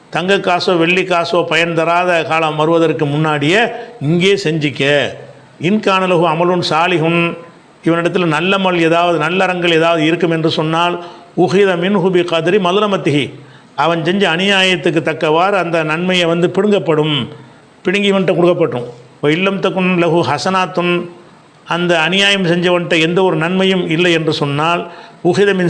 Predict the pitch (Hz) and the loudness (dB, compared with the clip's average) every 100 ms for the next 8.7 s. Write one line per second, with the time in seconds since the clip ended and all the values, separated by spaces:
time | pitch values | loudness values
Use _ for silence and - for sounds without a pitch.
0 | - 175 190 190 185 175 - 170 160 156 | 2 2 2 0 0 -2 0 0 0 -2
1 | 135 156 147 120 - - - - - 156 | 0 0 0 -2 -10 -20 -20 -20 -6 -2
2 | 165 143 170 214 202 208 190 185 180 175 | -2 0 2 2 0 0 0 2 2 2
3 | 170 165 196 196 185 170 160 151 170 180 | 0 0 0 2 2 2 2 2 0 0
4 | 233 214 180 185 208 208 180 175 165 196 | 0 0 0 0 2 2 2 2 0 0
5 | 196 190 175 165 147 151 185 202 156 156 | 0 2 2 2 0 0 0 0 2 0
6 | 127 - - - - - 165 165 185 214 | -2 -6 -20 -20 -20 -8 -2 0 0 0
7 | 185 175 170 170 147 175 202 190 170 165 | 0 -2 0 0 0 0 0 0 0 -2
8 | 156 151 143 139 131 170 220 | -2 -4 -4 -4 -2 0 -2